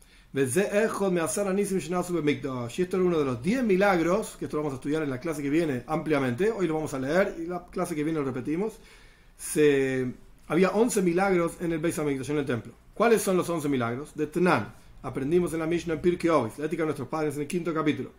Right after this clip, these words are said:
Asara Nisim Nasu Beis Hamikdash. Había diez milagros en el templo.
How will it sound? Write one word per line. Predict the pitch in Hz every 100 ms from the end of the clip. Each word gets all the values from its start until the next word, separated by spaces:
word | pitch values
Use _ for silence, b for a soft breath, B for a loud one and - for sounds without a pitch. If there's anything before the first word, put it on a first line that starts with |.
| b b b b
Asara | 156 151 - 175 180 180 175
Nisim | 170 175 180 180 175
Nasu | 175 170 175
Beis | 175 180
Hamikdash. | 170 175 139 - - - b b -
Había | 143 165 151 - -
diez | 123 143 233 262
milagros | 220 190 180 175 165 160 151 - -
en | 139
el | 131
templo. | 123 113 98